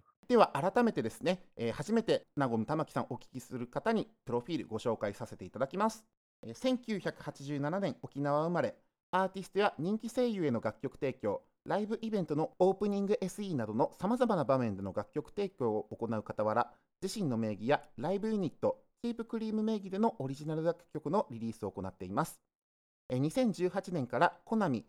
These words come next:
ダンスラッシュスターダムに書き下ろし楽曲を提供し始め、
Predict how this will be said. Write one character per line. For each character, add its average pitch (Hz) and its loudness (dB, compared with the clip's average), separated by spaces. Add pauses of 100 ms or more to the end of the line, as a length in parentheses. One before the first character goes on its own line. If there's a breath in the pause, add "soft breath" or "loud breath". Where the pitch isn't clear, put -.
(120)
ダ 208 8
ン 247 4
ス 240 -2
ラ 233 4
ッ - 2
シ 226 -4
ュ 220 0
ス - -8
タ 202 6
ー - 4
ダ 135 6
ム 98 -2
に 208 0
書 - -10
き - -8
下 143 2
ろ 156 0
し - -10
楽 - -2
曲 120 -4
を 104 -2
提 110 -6
供 110 -4
し - -10
始 127 -8
め、 165 -2